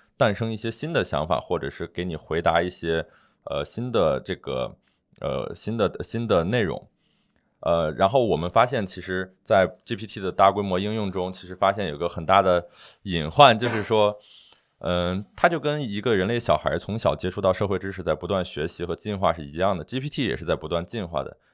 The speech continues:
它有可能会得到一些，呃，就是原来没有的东西。然后而有些东西可能是我们自己，呃，不希望它往这个方向去发展的。就很像就是电影，像比如说《钢铁侠》里面的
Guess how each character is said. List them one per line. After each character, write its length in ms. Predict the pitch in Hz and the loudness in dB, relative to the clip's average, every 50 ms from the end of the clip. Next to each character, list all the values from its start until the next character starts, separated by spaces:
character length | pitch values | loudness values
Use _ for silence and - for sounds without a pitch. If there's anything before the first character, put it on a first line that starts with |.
| _ _ | _ _
它 80 | 139 | 0
有 120 | 147 165 165 | 2 2 0
可 100 | - 107 | -2 -6
能 160 | 80 80 92 | -6 -6 -6
会 180 | - - 113 | -4 -4 -4
得 200 | 92 - 82 80 | -2 -2 -2 2
到 160 | - 113 113 107 | 4 4 4 2
一 80 | 104 | 0
些， 420 | 98 - - 104 98 98 98 98 - _ _ _ _ _ _ | -4 -8 -6 -4 -4 -4 -4 -6 -8 _ _ _ _ _ _
呃， 240 | _ - 78 78 78 | _ -6 -4 -4 -4
就 140 | 76 87 82 | -6 -10 -10
是 240 | - 82 78 78 | -8 -6 -6 -6
原 200 | 76 82 82 85 | -2 0 0 2
来 140 | 104 113 117 | 2 2 0
没 180 | 120 110 92 117 | 0 0 -2 -2
有 120 | 151 143 92 | 0 0 -2
的 100 | 76 - | -2 -4
东 240 | - 76 78 80 | -4 -6 -6 -6
西。 240 | 80 - - - - - _ _ _ _ _ _ _ _ _ _ | -8 -12 -14 -16 -16 -18 _ _ _ _ _ _ _ _ _ _
然 140 | - 95 107 | -4 -2 0
后 60 | 127 | 2
而 180 | - 110 127 139 | 4 4 4 4
有 160 | 131 104 85 | 4 2 0
些 160 | - - 117 | 0 0 -2
东 180 | 117 131 139 143 | -2 -2 -4 -4
西 120 | 120 120 | -6 -6
可 120 | 98 - - | -6 -6 -6
能 160 | 71 76 87 | -6 -6 -6
是 460 | - - - 104 98 95 92 87 - - _ _ _ | -8 -6 -2 0 0 0 0 -2 -4 -8 _ _ _
我 140 | - 87 80 | -4 -2 -2
们 220 | 78 80 85 101 | -2 -2 -4 -4
自 160 | 107 135 135 107 | -4 -4 -6 -6
己， 400 | - - 85 69 67 64 - - _ _ _ _ _ - | -8 -10 -10 -8 -8 -10 -12 -14 _ _ _ _ _ -4
呃， 180 | - 78 76 | -2 -2 -2
不 180 | - - - 139 | -2 -6 -10 -10
希 160 | - - 339 | -8 -4 0
望 220 | 185 185 147 110 | 2 2 2 2
它 300 | 98 - - 95 87 85 | 0 -4 -2 2 2 4
往 180 | 87 82 71 76 | 4 2 0 -2
这 100 | - 85 | -4 -6
个 80 | 80 82 | -6 -2
方 220 | - 85 85 87 | -2 -2 -2 -2
向 180 | 85 85 78 80 | -2 -4 -4 -4
去 220 | - - 82 80 | -6 -8 -8 -8
发 240 | 76 - 90 87 95 | -4 2 2 4 4
展 180 | 95 82 - - | 4 2 -2 -2
的。 140 | - - - _ _ _ _ _ - | -8 -18 -20 _ _ _ _ _ -4
就 100 | - 147 | -4 -2
很 220 | - - 87 80 | -2 -2 -4 -4
像 380 | - - 139 131 117 104 98 95 | 0 2 4 4 4 2 0 -4
就 120 | - 104 | -6 -6
是 280 | 95 - - 92 90 87 | -6 -6 -4 -4 -4 -2
电 240 | - 123 117 107 | -2 -2 -2 0
影， 280 | 92 73 50 52 - - - | -2 -4 -6 -8 -14 -18 -10
像 280 | - - 90 85 82 | -4 -2 -2 -2 -2
比 140 | 78 - 73 | -6 -8 -8
如 60 | 78 | -6
说 80 | 85 85 | -6 -2
《钢 180 | - 107 110 107 | 0 0 0 0
铁 100 | 92 78 | -2 0
侠》 180 | - 87 85 | 2 4 4
里 120 | 92 87 73 | 4 2 0
面 240 | 73 73 76 76 | -2 -4 -4 -4
的 140 | 71 65 64 | -4 -4 -4